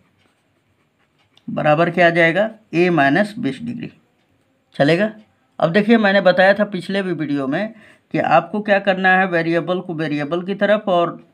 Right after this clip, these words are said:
जो हमारा वैल्यू है उसको एक तरफ। तो ये माइनस में है, इधर आएगा बीस, प्लस में हो जाएगा, नब्बे प्लस बीस हो गया, अंक को एक तरफ ला दिया।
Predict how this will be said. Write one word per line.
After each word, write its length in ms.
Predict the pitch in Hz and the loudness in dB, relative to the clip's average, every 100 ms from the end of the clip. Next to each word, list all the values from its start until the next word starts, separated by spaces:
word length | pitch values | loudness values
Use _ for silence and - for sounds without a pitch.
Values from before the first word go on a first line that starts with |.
| 151 | -10
जो 440 | 151 165 151 - _ _ - | -4 -4 -4 -10 _ _ -2
हमारा 220 | 151 156 | 2 4
वैल्यू 440 | 139 143 170 208 202 | 4 2 2 2 2
है 200 | 180 185 | 2 0
उसको 340 | 165 - 170 - | -2 -6 -8 -4
एक 180 | 147 - | -4 -4
तरफ। 380 | - 120 120 - _ _ _ - | -8 -8 -10 -20 _ _ _ -2
तो 40 | |
ये 120 | 165 | 0
माइनस 460 | 170 151 160 196 202 | 2 4 4 2 -2
में 140 | 196 | -2
है, 220 | 180 190 185 | 0 0 -2
इधर 200 | 165 165 | 2 4
आएगा 220 | 160 160 | 4 2
बीस, 320 | 143 190 - - - | -4 -6 -8 -20 -8
प्लस 240 | 139 147 170 | -4 -4 -4
में 60 | |
हो 60 | 156 | -4
जाएगा, 260 | 147 156 226 - _ _ _ - | -2 -4 -6 -12 _ _ _ -6
नब्बे 440 | 135 139 139 165 185 | 0 0 0 -2 -2
प्लस 320 | - 143 139 | -2 -4 -4
बीस 240 | - 120 - | -6 -6 -6
हो 100 | - | -10
गया, 180 | - - | -10 -12
अंक 340 | - 170 175 | -4 -2 -2
को 180 | 180 190 | -2 0
एक 200 | 180 175 | 0 0
तरफ 220 | 185 175 | 0 0
ला 120 | 170 139 | 2 2
दिया। 240 | 139 196 | 2 -4